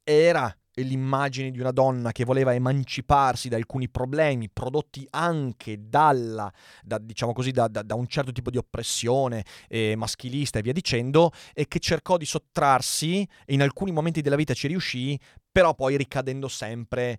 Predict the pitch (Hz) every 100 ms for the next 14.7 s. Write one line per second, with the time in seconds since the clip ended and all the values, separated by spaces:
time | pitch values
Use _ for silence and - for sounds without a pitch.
0 | - _ 117 120 - 120 110 104 117 110
1 | 98 107 107 95 90 87 90 85 80 69
2 | 69 104 110 - 104 113 107 98 95 92
3 | 95 - - 98 95 95 95 - 127 135
4 | 143 151 - 147 131 127 117 113 110 107
5 | 117 110 107 107 120 110 95 90 107 -
6 | - - 127 156 226 147 - 156 165 143
7 | 135 147 - 165 147 139 - 123 120 123
8 | - 117 113 107 104 98 95 95 98 -
9 | - - - - - 151 139 165 160 147
10 | 156 143 185 220 143 - - - - 113
11 | 143 - 160 - 254 185 220 135 123 113
12 | 113 120 120 - 107 - 127 117 - -
13 | - - 107 151 175 156 180 117 90 95
14 | - 147 175 226 - 151 160